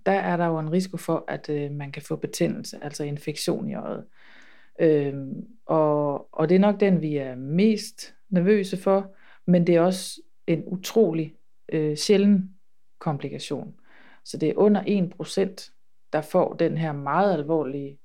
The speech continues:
infektion, som man i aller værste fald kan miste synet af. Øh, så, så det er en frygtet komplikation, men heldigvis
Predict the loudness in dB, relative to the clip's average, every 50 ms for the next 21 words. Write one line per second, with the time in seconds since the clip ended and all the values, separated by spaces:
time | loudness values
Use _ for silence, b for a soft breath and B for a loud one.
0 | -16 -8 -6 -6 -6 -6 -8 -8 -8 -4 -2 -2 -2 -2 -6 -10 b b b b
1 | b b b b -10 -8 -6 -6 -4 -4 -4 -4 -6 -4 0 2 4 4 4 2
2 | -2 -2 -2 -2 -2 -4 -6 -10 -6 -4 -4 -4 -4 -6 -6 -4 -2 -2 0 -2
3 | -4 -6 -8 -10 -10 -8 -10 -10 -10 -12 -12 -12 -14 -14 -16 -20 -20 b b b
4 | b b b b b b b b b b b -2 0 0 2 0 -2 -6 -12 -14
5 | -12 -6 0 2 2 2 2 -2 -2 -2 0 2 2 4 4 4 2 2 2 2
6 | 2 2 2 2 0 0 0 -2 -6 -14 -6 0 2 2 2 2 0 -2 -2 -2
7 | 2 2 2 4 2 0 0 -2 -12 -8 -2 0 0 0 2 2 2 2 2 2
8 | 0 0 0 -2 -4 -6 -10 -14 -16 -20